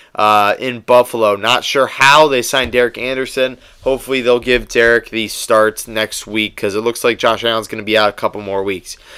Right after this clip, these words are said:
Houston, I was ready to say they were done a couple weeks ago, but they've, now they've rattled off a couple wins. Uh, granted, it wasn't that impressive of a win when you're beating the Buffalo Bills.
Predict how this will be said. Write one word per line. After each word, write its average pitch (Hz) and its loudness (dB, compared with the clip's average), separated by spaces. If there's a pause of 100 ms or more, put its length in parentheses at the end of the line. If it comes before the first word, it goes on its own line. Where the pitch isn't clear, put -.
(220)
Houston, 220 0 (480)
I 135 4
was 147 6
ready 170 6
to 160 2
say 165 2
they 156 2
were 143 4
done 135 4
a 160 -4
couple 143 -8
weeks 165 0
ago, 170 6
but 139 0
they've, 120 2
now 123 2
they've 120 0
rattled 120 4
off 120 6
a 113 -12
couple 107 -2
wins. 170 0 (340)
Uh, 104 2 (720)
granted, 147 4
it 139 6
wasn't 123 4
that 131 6
impressive 135 2
of 135 -2
a 131 -6
win 135 -2
when 120 -6
you're 107 -2
beating 120 -4
the 104 -6
Buffalo 110 2
Bills. 160 2